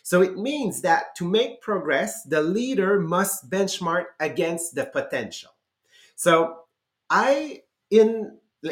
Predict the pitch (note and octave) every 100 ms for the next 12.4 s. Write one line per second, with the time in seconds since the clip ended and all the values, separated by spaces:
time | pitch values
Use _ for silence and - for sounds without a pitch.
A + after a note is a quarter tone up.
0 | - G3 G#3 F#3 G3+ F3 G#3+ F3+ C#3+ D3
1 | C#3+ D3+ F3 F3+ - C#3+ D#3 C#3+ B2+ C#3
2 | C3+ D#3+ D#3 C3 C3+ - F#3+ D#3+ - -
3 | - B2+ - A2+ C#3 F#3 E3+ C#3 D3 -
4 | _ G#3 A#3+ A#3+ A#3+ G3+ E3 D3 D#3+ D#3+
5 | F#3+ F#3 _ _ - C3 B2+ B2 B2+ B2
6 | A#2 G#2+ - _ - G3 F3+ E3 E3 E3
7 | E3+ - - B2+ A#2 A2+ A2 G2+ F#2 A2+
8 | - - F#3+ G#3 G3+ D#3 C#3+ C#3+ F3 C4
9 | C4+ - - _ - F3 G#3 A3+ B3 G#3+
10 | - F#3+ G3 E3 F3 D3 C#3+ D3+ - D3+
11 | D3+ C#3 C3+ C3 B2 - E3+ F3+ - C3
12 | C#3+ F3+ F#3+